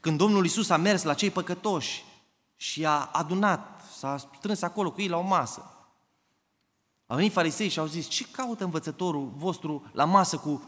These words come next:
cu nenorociții aia? Păi, dar nu știe cine-s.” Când a venit o femeie păcătoasă să,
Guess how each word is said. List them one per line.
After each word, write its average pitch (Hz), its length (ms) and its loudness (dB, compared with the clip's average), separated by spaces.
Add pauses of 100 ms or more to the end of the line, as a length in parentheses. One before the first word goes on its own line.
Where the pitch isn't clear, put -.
cu 160 60 -6
nenorociții 160 680 2
aia? 104 260 -6 (1300)
Păi, 160 100 2
dar 170 60 6
nu 214 140 4
știe 233 160 0
cine-s.” 196 420 0
Când 170 140 0
a 180 40 4
venit 214 200 4
o 214 60 8
femeie 214 320 2
păcătoasă 185 500 0
să, 165 240 -4